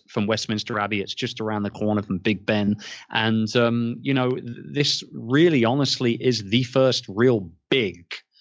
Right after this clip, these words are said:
uh, online specific or digital entrepreneurship,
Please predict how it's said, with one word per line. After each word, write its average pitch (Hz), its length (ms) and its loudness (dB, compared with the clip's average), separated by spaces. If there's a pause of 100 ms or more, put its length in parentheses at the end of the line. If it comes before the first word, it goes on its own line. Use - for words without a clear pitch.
(440)
uh, 95 300 -4 (100)
online 107 800 0
specific - 840 -4
or 90 220 -6 (100)
digital 107 600 -2 (260)
entrepreneurship, 104 1000 -2